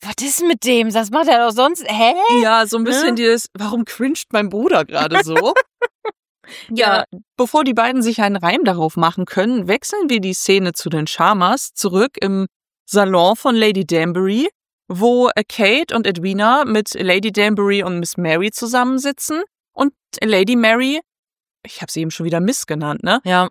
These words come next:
Speaker 2: Egal.
Speaker 1: Egal.
Speaker 2: Lady Mary wird gerade erzählt, wie es bei der Königin war und dass die Zebras total süß gewesen sind und alles total beeindruckend. Und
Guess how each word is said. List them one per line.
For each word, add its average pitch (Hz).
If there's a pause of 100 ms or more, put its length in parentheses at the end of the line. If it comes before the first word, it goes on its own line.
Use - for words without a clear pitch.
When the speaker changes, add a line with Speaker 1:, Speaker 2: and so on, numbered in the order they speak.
Speaker 2:
Egal. 160
Speaker 1:
Egal. 151
Speaker 2:
Lady 247
Mary 240
wird 220
gerade 208
erzählt, 185
wie 175
es 185
bei 175
der 180
Königin 254
war 190
und 175
dass 180
die 208
Zebras 277
total 233
süß 214
gewesen 202
sind 190
und 185
alles 175
total 180
beeindruckend. 240 (380)
Und 202